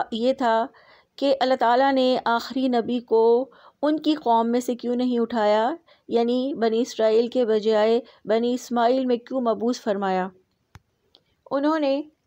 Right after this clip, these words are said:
अल्लाह की किताब को भी पहचान लिया था कि ये वही का कलाम है,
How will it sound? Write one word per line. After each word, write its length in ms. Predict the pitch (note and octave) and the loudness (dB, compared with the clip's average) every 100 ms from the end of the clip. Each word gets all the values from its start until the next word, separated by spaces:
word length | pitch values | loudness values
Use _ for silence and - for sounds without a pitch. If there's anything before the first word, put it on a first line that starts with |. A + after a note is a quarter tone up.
| _ _ | _ _
अल्लाह 240 | A#3+ B3 D4 | -4 -2 -4
की 120 | B3 | -4
किताब 380 | A#3+ - - F4+ | -4 0 0 0
को 80 | C#4 | -4
भी 100 | C4+ | -4
पहचान 440 | A#3+ A#3 A3+ A3 B3 | -4 -4 -4 -4 -4
लिया 200 | B3 A#3 | -2 -2
था 260 | B3 G#3+ A3+ _ _ _ _ | -2 -2 -4 _ _ _ _
कि 80 | A#3+ | -8
ये 120 | A#3+ | -6
वही 260 | A3 A#3 B3 | -4 -4 -4
का 140 | A#3+ A3 | -4 -4
कलाम 460 | A3 G3+ G#3+ B3 | -2 -2 -4 -4
है, 300 | B3 A3+ C4+ | -4 -4 -6